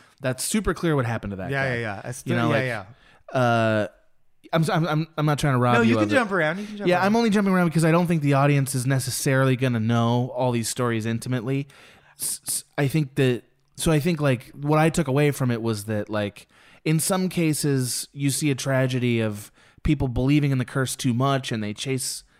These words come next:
Speaker 1: and they sort of try to hide from it or try to defy it and it still takes them. And then it, sometimes it's just, like,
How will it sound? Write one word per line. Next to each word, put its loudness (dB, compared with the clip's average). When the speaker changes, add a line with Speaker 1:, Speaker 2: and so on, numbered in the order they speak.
Speaker 1:
and -6
they -2
sort -4
of -8
try -4
to -4
hide -2
from -4
it -4
or -4
try -8
to -6
defy -4
it -4
and -4
it -6
still -2
takes -6
them. -6
And -2
then 0
it, -2
sometimes -2
it's -10
just, -6
like, -6